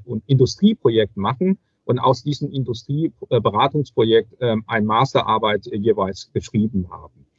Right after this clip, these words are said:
Und, ähm, wir konnten damals schon sehr gut beobachten, dass es, äh, bei den, äh, deutschen, ähm, ähm, äh,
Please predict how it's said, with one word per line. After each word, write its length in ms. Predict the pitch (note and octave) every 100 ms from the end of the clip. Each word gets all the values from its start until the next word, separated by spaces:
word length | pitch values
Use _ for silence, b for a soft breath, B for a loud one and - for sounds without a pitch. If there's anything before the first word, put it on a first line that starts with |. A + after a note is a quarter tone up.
| b b b _
Und, 300 | - C3 A2+ C#3+
ähm, 260 | A#2+ A#2 -
wir 260 | G#2+ F3+
konnten 480 | F#3 F#3 F#3+ F#3 E3+
damals 420 | G3 E3 F#3 -
schon 160 | - C#3+
sehr 220 | C3 E3
gut 240 | - F3+ -
beobachten, 680 | A#2 - F3 - - E3
dass 180 | C#3+ C3+
es, 180 | B2+ -
äh, 200 | B2+ A#2
bei 140 | A#2+ A2+
den, 260 | A#2+ A2+ -
äh, 140 | B2
deutschen, 600 | B2+ A#2+ E3 - E3 D3 -
ähm, 460 | C#3 C3 B2 B2 A#2 -
ähm, 360 | C3 A#2+ A2+ - _ _ _ -
äh, 400 | - A#2+ A2 A2+